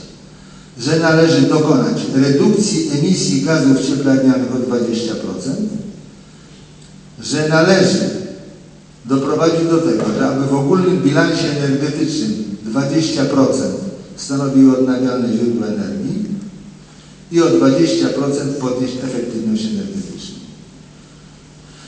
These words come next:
I teoretycznie, no, tutaj takie ogólne zapisy nie są tak teoretycznie groźne. No co to jest dwadzieścia procent dokonać redukcji emisji, jak mam trzydzieści dwa,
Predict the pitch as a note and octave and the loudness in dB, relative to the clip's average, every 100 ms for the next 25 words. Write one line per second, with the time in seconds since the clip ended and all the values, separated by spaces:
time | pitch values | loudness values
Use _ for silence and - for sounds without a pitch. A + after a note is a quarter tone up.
0 | - B3 G3+ F3 F3 C4 - G#3+ F#3+ - | -8 -6 0 2 2 0 0 0 0 0
1 | - - - - C4+ - E3+ D#3+ - D3 | -2 -6 -10 -12 -8 -4 -4 -4 -4 -4
2 | C3+ D3+ - - C#3 F#3+ F#3+ D#3 C#3 C3+ | -4 -6 -10 -8 -2 0 0 0 2 0
3 | D#3+ F3+ F#3 - C#3 D#3 E3+ D#3 C3+ C3+ | -2 -2 -2 -2 -2 -2 -2 -2 -2 2
4 | C3+ C3+ C3+ F3+ F#3 G#3+ C#3 B2+ C3 F#3 | 4 4 2 0 0 0 0 0 2 2
5 | C#3+ C#3 F3+ F3 - - - - - - | 4 4 6 4 2 -4 -10 -12 -14 -20
6 | - D#3 D3+ D3 D#3+ - C#3 C#3+ D#3+ E3 | -14 -6 -4 0 0 0 -2 -2 -2 0
7 | C3+ C3+ C3+ C#3 C#3+ C3+ C#3+ C#3 - C3 | 0 0 0 -2 0 2 2 -2 0 0
8 | C3 - C3+ C3+ C3 C3+ - A#2+ A#2 A#2 | 0 -2 0 2 2 2 -2 -2 -2 -4
9 | G#2+ B2+ C3+ - | -2 0 -2 -2